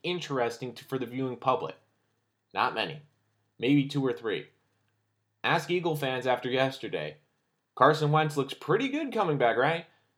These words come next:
If I was to tell you Carson Wentz was going to miss sixteen games, sixteen, would you be confident in Nick Foles? Would you wanna watch the Eagles with Nick Foles for sixteen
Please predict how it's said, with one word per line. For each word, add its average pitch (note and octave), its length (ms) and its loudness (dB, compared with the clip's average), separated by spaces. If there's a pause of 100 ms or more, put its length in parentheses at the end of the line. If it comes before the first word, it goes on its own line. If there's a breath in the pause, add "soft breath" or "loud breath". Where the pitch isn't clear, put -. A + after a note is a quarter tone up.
(340)
If D3 280 -2
I E3+ 140 6
was C4+ 180 -2
to - 120 -20
tell G3+ 220 2
you D#3+ 140 -2
Carson A3 520 2
Wentz F3 320 0
was C3+ 140 -2
going D#3 420 0
to G3+ 100 -12
miss F3+ 220 -6
sixteen A#3+ 1000 -8
games, D3+ 680 -4 (540)
sixteen, A#3 760 -6 (720)
would G#2+ 180 -8
you D3+ 100 4
be D3+ 140 4
confident D3 500 2
in C#3+ 80 2
Nick C#3+ 240 -4
Foles? C#3+ 440 0
Would F#2 160 -12
you A#2 100 -8
wanna C#3+ 240 0
watch C#3+ 260 0
the C3 100 -4
Eagles C#3 340 -2
with G#2 160 -10
Nick A#2 360 -4
Foles A#2+ 300 0
for G2 200 -6
sixteen C3 1400 -8